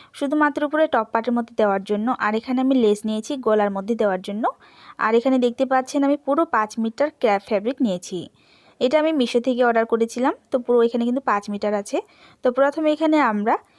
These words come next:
লাইনিংয়ের উপরে কাটিং করব। তো সবার প্রথমে লাইনিংয়ের কাপড়টাকে দেখুন আমি চার ভাঁজ করে বিছিয়ে রেখেছি, হাতের সাইডটা আমার জয়েন্ট সাইড আছে। তো এখন আমি নিয়ে নিব টপ পার্টের লম্বা। তো এখানে আমি দেখুন টপ পার্টের লম্বা নিয়ে নিচ্ছি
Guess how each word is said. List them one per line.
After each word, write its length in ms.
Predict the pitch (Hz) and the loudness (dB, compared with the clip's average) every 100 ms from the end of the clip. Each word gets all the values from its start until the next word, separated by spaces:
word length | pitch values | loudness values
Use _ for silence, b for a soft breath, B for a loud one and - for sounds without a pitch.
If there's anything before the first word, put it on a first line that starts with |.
| b | b
লাইনিংয়ের 460 | 226 226 247 311 302 | 0 2 2 2 2
উপরে 200 | 233 302 | 2 0
কাটিং 320 | 320 208 214 196 | 0 -4 -6 -4
করব। 260 | 185 175 170 196 b b b | -4 -4 -8 -10 b b b
তো 40 | 233 | -2
সবার 260 | 233 262 285 | 0 0 2
প্রথমে 300 | 302 302 311 | 0 2 2
লাইনিংয়ের 440 | 285 220 220 247 240 | 2 2 0 0 -2
কাপড়টাকে 460 | 220 233 240 240 | -2 -2 0 0
দেখুন 280 | 226 185 - 208 | 0 -4 -6 -4
আমি 180 | 202 320 | -4 -4
চার 260 | - 208 202 | -2 0 0
ভাঁজ 160 | 196 - | -4 -2
করে 160 | 214 | -2
বিছিয়ে 300 | 202 208 - 262 | -2 -4 -2 0
রেখেছি, 320 | 262 269 302 | 0 -2 -4
হাতের 360 | 320 208 - 214 | -6 -8 -10 -6
সাইডটা 320 | - 208 208 214 | -4 -2 -2 -2
আমার 180 | 226 294 | -2 -2
জয়েন্ট 260 | 226 180 180 | -2 -2 -6
সাইড 180 | 180 | -8
আছে। 240 | 175 - 170 165 | -8 -12 -14 -2
তো 60 | 269 | 0
এখন 220 | 269 320 | 2 2
আমি 160 | 320 330 | 4 4
নিয়ে 140 | 311 | 4
নিব 140 | 294 302 | 4 2
টপ 200 | 311 269 262 | 2 0 0
পার্টের 260 | 269 285 | 2 4
লম্বা। 380 | 269 214 214 240 | 4 2 2 0
তো 100 | 277 269 | 0 0
এখানে 220 | 269 277 | 2 2
আমি 120 | 277 | 4
দেখুন 280 | 254 220 277 | 2 0 0
টপ 180 | 294 214 214 | 0 0 0
পার্টের 260 | 247 277 | 0 2
লম্বা 280 | 262 220 226 | 2 0 0
নিয়ে 180 | 233 226 | 0 -2
নিচ্ছি 320 | 220 220 - | -4 -6 -2